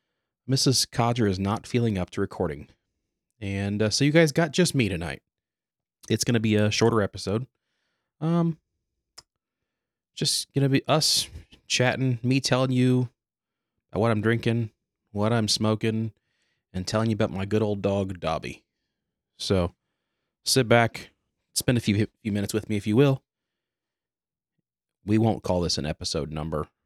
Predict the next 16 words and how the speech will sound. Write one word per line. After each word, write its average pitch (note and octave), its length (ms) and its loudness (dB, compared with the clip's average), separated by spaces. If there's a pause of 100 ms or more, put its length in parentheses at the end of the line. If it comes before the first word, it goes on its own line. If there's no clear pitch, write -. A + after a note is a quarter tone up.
(680)
We're G2+ 120 -2
gonna F#2 160 0
skip - 320 -2
whatever E2+ 400 -4
number F#2 400 -4
it F2+ 100 -4
is F2 220 -2
tonight. F2+ 520 -6 (840)
And, G2 360 0
uh, F#2 260 2 (640)
just - 160 -2
gonna G#2+ 120 0
have G#2 140 2
a, F2+ 120 0 (100)
just - 240 -6
a F2+ 100 -2